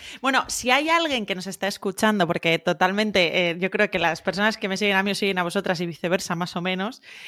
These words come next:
pero bueno, si hay alguien que no las conoce, em, quiero, eh, ubicaros un poco y contar un poco vuestra historia, me vais a permitir. Ellas dos son dietistas nutricionistas venezolanas y, mm, como yo, pues bueno, eh,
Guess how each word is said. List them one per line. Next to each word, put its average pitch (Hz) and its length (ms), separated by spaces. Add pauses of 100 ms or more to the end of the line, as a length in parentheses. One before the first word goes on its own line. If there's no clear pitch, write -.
(120)
pero 202 160
bueno, 220 180
si 233 180
hay 233 180
alguien 233 240
que 175 100
no 185 80
las 196 220
conoce, 180 520 (380)
em, 190 800
quiero, 240 380 (100)
eh, 170 80
ubicaros 202 560
un 196 160
poco 196 560
y 196 240
contar 180 300
un 190 60
poco 196 180
vuestra 175 280
historia, 165 460
me 165 140
vais 165 160
a 170 80
permitir. 160 500
Ellas 226 300
dos 254 300
son 214 200
dietistas 202 380
nutricionistas 175 560
venezolanas 117 720 (520)
y, 220 360
mm, 190 240 (420)
como 165 220
yo, 202 360
pues 165 220
bueno, 156 320
eh, - 240